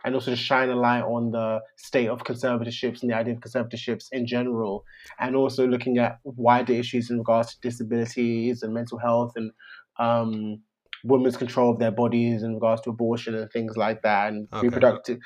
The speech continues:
Speaker 1: So, what are your thoughts on how stan culture, her fans have basically, yeah.
Speaker 2: Yeah. Um, so I think what we can do is we can look at stan culture and say that there are benefits. I think, you know, there's a,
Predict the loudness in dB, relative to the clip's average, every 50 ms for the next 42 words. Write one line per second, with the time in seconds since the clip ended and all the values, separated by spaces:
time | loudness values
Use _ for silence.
0 | -8 4 8 10 10 10 8 0 -8 _ _ _ _ _ _ _ _ _ 6 8
1 | 10 10 10 8 6 4 2 2 2 4 4 4 4 6 8 8 10 10 10 8
2 | 6 2 0 2 2 2 4 4 2 0 -4 _ _ _ _ _ -6 4 6 6
3 | 6 10 10 8 10 8 4 2 -2 -4 -2 -2 -2 -2 -2 -6 _ _ _ _
4 | _ _ _ _ _ _ _ _ _ -2 2 2 2 2 0 0 2 2 2 2
5 | 0 -6 _ _ _ _ _ _ 4 8 10 10 10 10 6 0 -10 _ _ _
6 | _ _ _ -20 -20 -20 -20 -10 -2 0 0 0 0 -2 -6 _ _ _ -10 -6
7 | -4 -2 -2 -2 -2 -4 -6 -8 -10 -14 -18 _ -20 -20 -10 2 4 6 6 8
8 | 6 4 4 2 2 2 2 2 -2 -2 -2 -2 0 0 -2 -2 -2 -2 -4 -4
9 | -4 -4 -6 -6 -4 -4 -6 -4 -4 -6 -6 -6 -6 -4 -4 -4 -4 -4 -6 -6
10 | -6 -6 -6 -4 -2 -2 -2 -2 -2 -2 -2 0 2 2 2 2 2 0 0 0
11 | 0 0 0 -2 -4 -8 -8 -6 -6 -4 -2 0 -2 -2 -2 -8 -16 -20 _ _
12 | _ _ _ _ _ _ _ _ _ _ _ _ _ _ _ _ 0 2 2 2
13 | 2 2 0 -2 -4 -8 -6 -2 0 0 2 2 2 2 2 2 4